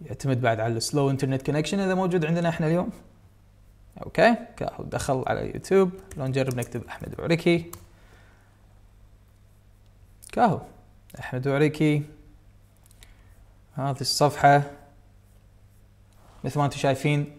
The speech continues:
بصبعين تقدر تسوي انت على التراك باد فوق وتحت علشان تقدر تسوي سكرول، واتوقع بنش تو زوم شغاله مثل ما انتم شايفين. من انت تسوي بنش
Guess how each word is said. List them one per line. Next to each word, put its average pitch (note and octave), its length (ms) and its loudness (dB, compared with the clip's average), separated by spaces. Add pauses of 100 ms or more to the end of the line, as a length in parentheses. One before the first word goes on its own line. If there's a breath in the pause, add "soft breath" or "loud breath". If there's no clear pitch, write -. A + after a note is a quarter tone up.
(180)
بصبعين D3 540 4
تقدر C3+ 240 0
تسوي C3+ 320 0
انت B2+ 120 -4
على A#2+ 160 -2
التراك C3+ 340 0
باد B2+ 240 2 (400 soft breath)
فوق C#3 320 4
وتحت B2 400 2 (540 soft breath)
علشان B2+ 420 -2
تقدر B2 200 -6
تسوي A#2+ 280 -4
سكرول، D3 480 2 (600 loud breath)
واتوقع - 460 2 (160)
بنش F#3 200 0
تو - 160 -2
زوم C#3+ 560 2 (300)
شغاله A#2 640 0 (240)
مثل B2+ 180 -6
ما C3 80 -2
انتم B2 140 -8
شايفين. C#3 420 -2 (500 soft breath)
من C#3+ 120 -2
انت C#3+ 140 -2
تسوي C3 320 2 (180)
بنش F3 380 -2